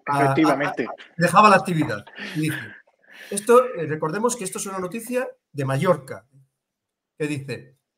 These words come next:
Speaker 1: "La mayoría de inmigrantes que llegan en patera a la isla y se quedan, están delinquiendo".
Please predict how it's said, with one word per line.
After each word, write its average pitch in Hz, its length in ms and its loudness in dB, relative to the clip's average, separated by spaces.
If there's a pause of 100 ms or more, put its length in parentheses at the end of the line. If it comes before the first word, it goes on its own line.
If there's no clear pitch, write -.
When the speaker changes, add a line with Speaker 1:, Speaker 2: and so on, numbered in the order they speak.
(140)
Speaker 1:
"La 180 120 -2
mayoría 190 440 0
de 254 100 -4
inmigrantes 202 680 -4
que 151 140 -8
llegan 202 280 -2
en 226 180 -8
patera 151 480 -4
a 247 100 0
la 180 140 -4
isla 208 560 -8 (500)
y 156 100 -8
se 139 180 -4
quedan, 247 360 -6 (240)
están 196 400 -10 (160)
delinquiendo". 113 800 -8